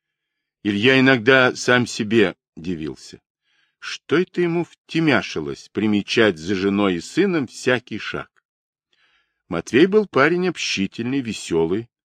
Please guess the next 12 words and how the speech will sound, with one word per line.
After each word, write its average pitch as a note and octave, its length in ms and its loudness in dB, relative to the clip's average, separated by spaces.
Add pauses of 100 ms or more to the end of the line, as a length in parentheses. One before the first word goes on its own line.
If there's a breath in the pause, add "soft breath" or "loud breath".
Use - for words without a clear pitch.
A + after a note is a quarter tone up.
(120)
но D#2+ 140 -6
не B2+ 160 0
потешник, G#2 880 -4
не F2+ 160 -6
ветрогон. F2+ 640 -8 (720 soft breath)
В F2+ 140 -4
работе D#3+ 680 4
не A2+ 200 2
меньше B2+ 360 2
отца A#2+ 400 0
был A#2+ 220 0
затяжным, G2+ 840 -2